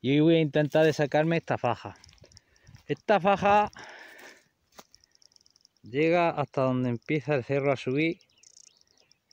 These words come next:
y los hilos tienen unas cuarenta olivas. O sea que el hilo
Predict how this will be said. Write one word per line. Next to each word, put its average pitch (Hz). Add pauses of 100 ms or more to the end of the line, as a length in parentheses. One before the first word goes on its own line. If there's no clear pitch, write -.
y 135
los 139
hilos 170
tienen 156
unas 143
cuarenta 135
olivas. 117 (140)
O -
sea 131
que 117
el 123
hilo 151